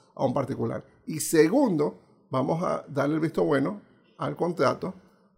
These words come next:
del Estado con esta empresa que va a desarrollar estas islas. En esas dos actuaciones contenidas en la resolución tres del quince de enero del dos mil trece, son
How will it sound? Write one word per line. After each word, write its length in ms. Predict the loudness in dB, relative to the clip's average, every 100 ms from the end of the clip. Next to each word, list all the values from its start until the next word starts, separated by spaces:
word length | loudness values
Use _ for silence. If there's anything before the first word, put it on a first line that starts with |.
| -20 -20 _ _ -18 -18 -16
del 260 | -8 -2 2
Estado 520 | 4 6 8 8 4 -2 -20 _ _ _ _ _ _
con 460 | 6 6 6 2 -6 -8
esta 240 | -4 0
empresa 500 | 2 4 4 2 -4
que 100 | -4
va 120 | -4
a 60 | -2
desarrollar 380 | -2 0 2 2
estas 280 | 0 -2
islas. 440 | 0 -2 -4 -8 -16 -20 _ _ _ _ _ _ _ _
En 160 | 0 2
esas 380 | 4 2 2 4
dos 360 | 4 4 -2 -16 _
actuaciones 720 | -2 0 2 2 4 4 4 0
contenidas 600 | -4 -2 2 2 2 2
en 80 | 2
la 80 |
resolución 580 | 2 -2 -4 -4 -2 0
tres 220 | 2 2
del 560 | 4 2 0 -2 -4 -8 -14 _ _
quince 280 | -4 0 2
de 60 |
enero 260 | 4 4 4
del 80 | 2
dos 120 | 0
mil 140 | -2
trece, 380 | 0 0 0 -8 -14 _ _ _
son 440 | 0 4 4 2